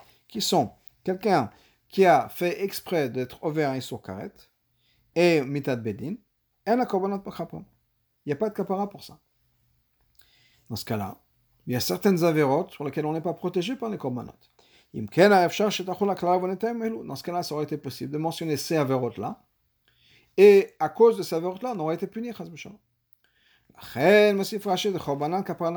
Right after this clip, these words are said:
Et c'est pour ça que Rashi ramène un autre point.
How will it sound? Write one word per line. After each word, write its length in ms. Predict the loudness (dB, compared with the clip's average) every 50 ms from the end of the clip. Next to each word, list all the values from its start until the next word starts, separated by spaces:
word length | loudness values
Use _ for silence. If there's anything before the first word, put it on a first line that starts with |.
| -6 -8 -8 -10 -10 -10 -10 -12 -12 _ -20 _ _ _ _ _ _ _ -16
Et 40 | -16
c'est 140 | -14 -14
pour 120 | -12 -10 -6
ça 140 | -4 -4 -4
que 80 | -2
Rashi 240 | -4 -4 -2 -2 -2
ramène 320 | 0 0 0 0 0 -2
un 100 | -2 -2
autre 140 | -4 -6 -6 -8
point. 240 | -10 -10 -10 -12